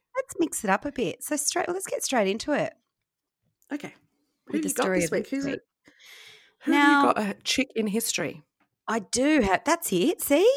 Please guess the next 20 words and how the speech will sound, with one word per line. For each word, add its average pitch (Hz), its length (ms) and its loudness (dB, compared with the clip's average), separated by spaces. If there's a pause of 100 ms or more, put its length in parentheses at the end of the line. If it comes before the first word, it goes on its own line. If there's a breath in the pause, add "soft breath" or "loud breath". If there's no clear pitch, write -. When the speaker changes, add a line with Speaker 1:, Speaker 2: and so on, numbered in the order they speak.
(120)
Speaker 1:
you're 320 80 2
back. 285 440 2
You 285 60 0
know 254 160 0
what 160 140 -2
this 156 120 -8
is 147 120 -10
about 143 280 -4
now, 240 260 0
isn't 285 200 4
it? 294 220 0 (140)
Speaker 2:
<laughs> - 100 -6
Speaker 1:
I, 233 260 6 (220)
we 254 160 -2
tell 254 340 0
Speaker 2:
Yeah. 262 60 0
Speaker 1:
each 277 200 -6
other 175 220 -2
stories 165 380 -2
about 214 220 -2